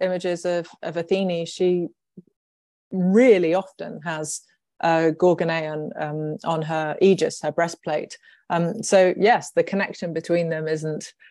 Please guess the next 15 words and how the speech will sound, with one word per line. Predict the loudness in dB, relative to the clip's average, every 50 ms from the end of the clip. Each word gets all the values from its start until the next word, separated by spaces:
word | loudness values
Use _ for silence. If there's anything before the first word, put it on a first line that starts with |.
| _ _ _ _ _
isn't | 2 2 2 2 0
one | -2 -4 -4
I | -4 -4 -4
had | -6 -6 -10 -10 -8
to | -8 -6
invent | -6 -4 -2 -2 -2 -2 -2 -8 -12
for | _ -8
this | -8 -8 -8
book. | -6 -6 -6 -6 -6 -8 -12
It | -10 -10
was | -10 -10 -8 -8
one | -8 -8 -6 -8
that | -8 -8
was | -8 -6 -6
already | -6 -6 -4 -6 -4 -2 -2 -2 -2 -4